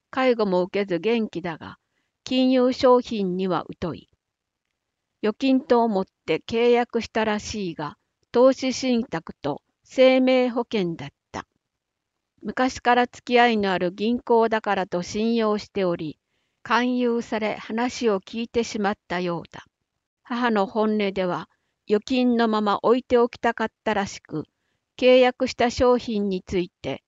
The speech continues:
投資商品とは認識していなかったようである。今後は勧誘を控えてほしい。アドバイス。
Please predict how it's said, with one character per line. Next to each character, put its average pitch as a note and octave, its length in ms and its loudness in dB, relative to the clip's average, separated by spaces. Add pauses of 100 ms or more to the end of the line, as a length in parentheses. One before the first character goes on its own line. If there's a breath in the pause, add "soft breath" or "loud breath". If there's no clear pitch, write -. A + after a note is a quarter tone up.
(360)
投 B3+ 200 4
資 C4+ 180 -4
商 B3 260 2
品 F#3+ 280 -6
と F3+ 200 -4
は D#3+ 240 -2
認 A3 200 -2
識 - 280 -10
し - 80 -10
て A3+ 180 -2
い A3+ 80 0
な A3 140 -2
か F#3+ 140 -4
っ F3 40 -4 (140)
た E3 140 -4
よ F3 200 -2
う D3+ 60 -6
で C#3+ 160 -12
あ C3 120 -14
る。 - 180 -18 (720)
今 G#3 280 2
後 F#3 120 2
は F3 320 0
勧 B3+ 320 2
誘 B3 140 4
を A#3+ 260 4
控 B3 300 -2
え A#3+ 80 0
て A3+ 120 -6
ほ G3+ 160 -6
し - 160 -12
い。 - 240 -10 (1700)
ア A3+ 100 0
ド A3+ 140 4
バ E3+ 160 -4
イ D3 100 -12
ス。 - 300 -18